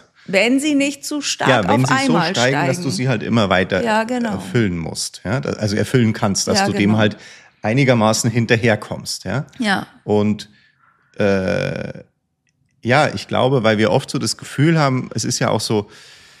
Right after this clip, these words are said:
Speaker 2: ich meine, das weicht sich gerade schon immer mehr auf, muss man natürlich dazu sagen, aber so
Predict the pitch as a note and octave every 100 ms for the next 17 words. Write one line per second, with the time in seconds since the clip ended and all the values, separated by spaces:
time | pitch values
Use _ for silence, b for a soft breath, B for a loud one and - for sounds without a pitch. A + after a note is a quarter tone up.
0 | B B B B B B B B - -
1 | F2 E2 - - E2+ G#2+ - G2+ - F2
2 | F2+ G2 - G2 G2 F#2+ F2+ B2+ - G#2+
3 | G2+ G2+ G2 G2+ G2 A#2+ C#3 G#2+ G2+ G#2
4 | G2+ F#2+ - - A2+ A2+ -